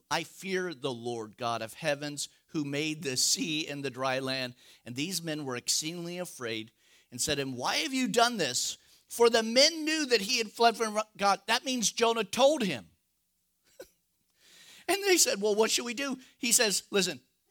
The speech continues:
verse twelve, bless you. "Pick me up and throw me into the sea." Jonah knew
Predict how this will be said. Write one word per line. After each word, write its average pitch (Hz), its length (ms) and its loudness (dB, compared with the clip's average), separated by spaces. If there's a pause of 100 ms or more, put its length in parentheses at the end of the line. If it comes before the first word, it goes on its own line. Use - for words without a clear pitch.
(160)
verse 180 260 -2
twelve, 147 260 0 (300)
bless 147 240 0
you. 120 140 -8 (360)
"Pick - 220 -2
me 311 140 2
up 254 240 4
and 190 120 -4
throw 196 240 0
me 190 200 -2
into 170 180 -8
the 156 100 -6
sea." 110 360 -2 (2000)
Jonah 359 380 6
knew 285 640 2